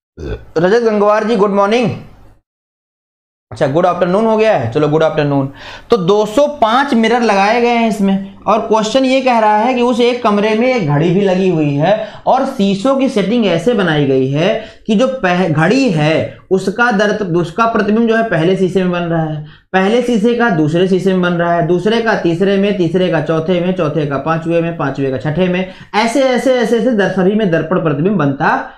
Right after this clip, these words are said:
जा रहा है। तो आपसे किसी में भी पूछा जा सकता है, आपसे किसी में भी पूछा जा सकता है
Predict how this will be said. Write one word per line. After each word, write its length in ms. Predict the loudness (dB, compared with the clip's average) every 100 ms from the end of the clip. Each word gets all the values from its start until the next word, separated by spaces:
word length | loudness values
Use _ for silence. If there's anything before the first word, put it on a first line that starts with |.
| -12
जा 280 | -4 0 2
रहा 260 | 2 0 2
है। 460 | 2 0 -2 -6 -2
तो 60 |
आपसे 420 | 0 0 -2 -4
किसी 380 | -2 -4 -2 -2
में 160 | 0 0
भी 120 | 0
पूछा 320 | -2 -4 0
जा 120 | 0
सकता 340 | 0 -4 -2 0
है, 420 | 2 -2 -4 -16 _ _ _ _ _ _
आपसे 460 | 0 0 0 -2 -2
किसी 300 | -2 -2 0
में 100 | 2
भी 100 | 2
पूछा 260 | 0 0
जा 120 | 0 0
सकता 320 | -2 -2 0
है 300 | 2 0